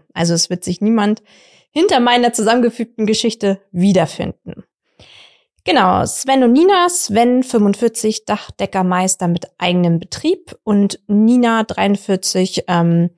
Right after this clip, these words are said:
sie hat nebenbei früher in der Buchhaltung auch gearbeitet und jetzt arbeitet sie in dem Betrieb von Sven mit. Sie haben gemeinsam zwei Kinder, vierzehn und sechzehn Jahre alt und ja, haben sich bei uns gemeldet aufgrund des Konfliktes,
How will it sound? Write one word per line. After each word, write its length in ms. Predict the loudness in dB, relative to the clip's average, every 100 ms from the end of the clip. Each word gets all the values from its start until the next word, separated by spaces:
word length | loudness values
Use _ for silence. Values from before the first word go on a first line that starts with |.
| _ _ _
sie 280 | _ 0 2
hat 240 | 2 -2 -4
nebenbei 720 | 0 2 2 2 2 2 0 -4
früher 540 | -2 2 2 0 -2
in 100 | 0
der 100 | 2
Buchhaltung 600 | 2 0 2 0 0 -2 -6 -4
auch 300 | -2 -2 -4
gearbeitet 640 | -4 -2 0 -2 -2 -4
und 100 | 0
jetzt 340 | 0 0 -6 -6
arbeitet 360 | -4 -4 -8 -8
sie 120 | -4
in 40 |
dem 80 | -2
Betrieb 400 | -4 -10 -10 -10 -16
von 340 | _ -6 -2 -2
Sven 460 | -4 -6 0 4
mit. 320 | 4 4 -2 -12 _ _ _ _ _
Sie 80 | 2
haben 300 | 4 4 2
gemeinsam 420 | 2 2 2 0
zwei 200 | -2 -4
Kinder, 360 | -2 0 0
vierzehn 480 | -2 -4 -6 -4 -2
und 120 | -2 -4
sechzehn 320 | -6 -6 -4
Jahre 300 | -2 -2 -4
alt 340 | -2 -2 -4 _ _ _ _ _ _
und 540 | 0 2 2 0 -8 _ _
ja, 440 | 0 2 2 -2 -2
haben 140 | 0
sich 160 | 0 0
bei 80 | -2
uns 200 | -2 -2
gemeldet 480 | 0 2 2 0
aufgrund 580 | -4 -4 -2 0 -2 -2
des 180 | -4 -4
Konfliktes, 800 | -4 -4 -2 -6 -2 -2 -2 -6